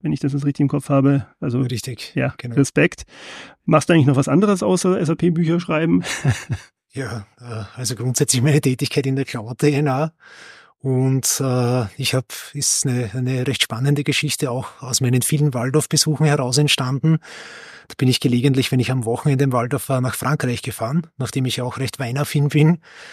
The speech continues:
Speaker 2: Und da ist mal die Idee entstanden, äh, mit Champagner zu handeln.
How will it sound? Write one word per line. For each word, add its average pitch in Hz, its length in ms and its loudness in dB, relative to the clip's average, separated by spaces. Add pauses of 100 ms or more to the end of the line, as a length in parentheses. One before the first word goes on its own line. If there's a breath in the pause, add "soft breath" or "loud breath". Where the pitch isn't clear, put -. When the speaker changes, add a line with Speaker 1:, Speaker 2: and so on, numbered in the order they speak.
(260 loud breath)
Speaker 2:
Und 135 480 0
da 131 80 2
ist 135 120 0
mal 135 140 4
die 147 100 2
Idee 127 180 0
entstanden, 131 680 0 (100)
äh, 123 240 -4
mit 127 180 0
Champagner 135 580 0
zu 120 200 -2
handeln. 131 420 -2